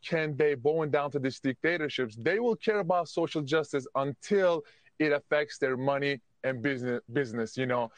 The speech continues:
N B A pretends to care about social justice in America, but when that affects their business, they're silent. And if, and if any player that goes out there says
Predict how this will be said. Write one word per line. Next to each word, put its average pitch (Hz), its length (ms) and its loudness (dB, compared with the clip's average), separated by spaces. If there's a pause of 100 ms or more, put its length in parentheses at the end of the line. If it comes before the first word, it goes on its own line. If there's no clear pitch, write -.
(280)
N 170 220 0
B 175 140 4
A 175 40 0
pretends 170 460 -2
to 147 100 0
care 139 220 0
about 131 320 0
social 135 320 0
justice 123 480 -2
in 139 100 0
America, 131 580 0 (380)
but 131 180 4 (340)
when 131 360 0
that 156 280 2 (280)
affects 139 520 -2 (340)
their 135 160 2
business, 147 580 0 (260)
they're 131 160 2
silent. 120 640 -2
And 131 280 0
if, 139 100 2 (100)
and 147 140 2
if 160 60 -6 (120)
any 220 200 2
player 175 400 0
that 143 200 0
goes 147 280 0
out 147 240 0
there 143 120 2
says 143 260 -2